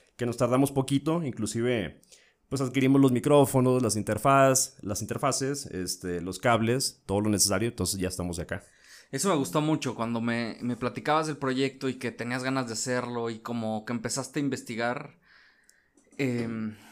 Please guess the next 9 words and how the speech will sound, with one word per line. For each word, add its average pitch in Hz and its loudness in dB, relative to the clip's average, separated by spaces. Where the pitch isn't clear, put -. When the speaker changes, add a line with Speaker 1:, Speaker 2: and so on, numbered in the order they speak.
Speaker 2:
cómo 165 0
se 170 -6
funcionaría 131 -2
mejor 139 0
y - 0
por - -6
qué, 139 0
y, 139 4
y, 120 -2